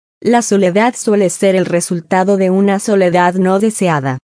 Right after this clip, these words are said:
Pero también se debe a una discrepancia entre cómo percibes tus relaciones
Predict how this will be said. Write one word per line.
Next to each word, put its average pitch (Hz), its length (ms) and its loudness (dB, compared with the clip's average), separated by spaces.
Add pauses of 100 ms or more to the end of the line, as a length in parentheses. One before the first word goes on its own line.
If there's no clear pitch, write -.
(560)
Pero 220 260 2
también 202 460 2
se 185 200 -2
debe 185 300 2
a 175 120 2
una 175 260 0
discrepancia 185 800 -2
entre 170 340 -2
cómo 208 360 0
percibes 190 580 -2
tus 190 200 -4
relaciones 170 920 -2